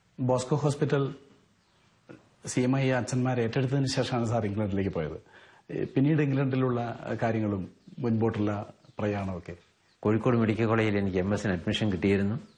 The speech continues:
Speaker 2: അപ്പോൾ എൻ്റെ സുഹൃത്ത്, ക്ലാസ്മേറ്റായ doctor വാസുദേവൻ നമ്പൂതിരി, വാസുദേവൻ മപ്പാട്ട് എന്ന് പറയുന്ന ആള്, എനിക്ക് നോർത്തേൺ അയർലൻഡിലെ ബെൽഫാസ്റ്റിൽ ജോലി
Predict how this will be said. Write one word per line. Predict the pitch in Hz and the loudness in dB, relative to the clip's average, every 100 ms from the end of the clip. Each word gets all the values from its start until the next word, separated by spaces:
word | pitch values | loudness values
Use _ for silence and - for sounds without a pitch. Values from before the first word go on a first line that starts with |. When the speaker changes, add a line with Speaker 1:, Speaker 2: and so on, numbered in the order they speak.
| _ _ _ - | _ _ _ -6
Speaker 2:
അപ്പോൾ | 104 120 | 0 2
എൻ്റെ | 110 110 | 2 0
സുഹൃത്ത്, | - 104 110 107 - - - | 0 0 2 0 -2 -2 -2
ക്ലാസ്മേറ്റായ | 101 - 117 113 107 | 0 2 0 2 2
doctor | 98 95 101 | 2 0 2
വാസുദേവൻ | 92 95 - 107 104 | 0 0 0 0 2
നമ്പൂതിരി, | 95 95 92 90 - - | 0 0 0 0 -2 -8
വാസുദേവൻ | - - 101 95 | -8 -2 0 0
മപ്പാട്ട് | 92 92 110 101 | 0 -2 -2 0
എന്ന് | 92 | 2
പറയുന്ന | 85 87 85 | 2 2 -2
ആള്, | 175 147 - - - - - - _ _ _ _ - | -8 -12 -14 -18 -20 -20 -20 -20 _ _ _ _ -2
എനിക്ക് | 104 101 107 - - - _ _ _ - | 0 2 0 -2 -16 -20 _ _ _ -2
നോർത്തേൺ | 113 123 117 131 120 | 2 2 4 4 4
അയർലൻഡിലെ | 107 95 92 80 - - - - - _ _ - - - - - | 4 2 0 -2 -4 -8 -20 -20 -20 _ _ -20 -20 -20 -20 -6
ബെൽഫാസ്റ്റിൽ | 101 110 107 123 107 98 | 0 2 2 0 0 0
ജോലി | 87 98 98 98 - | 2 4 4 0 -4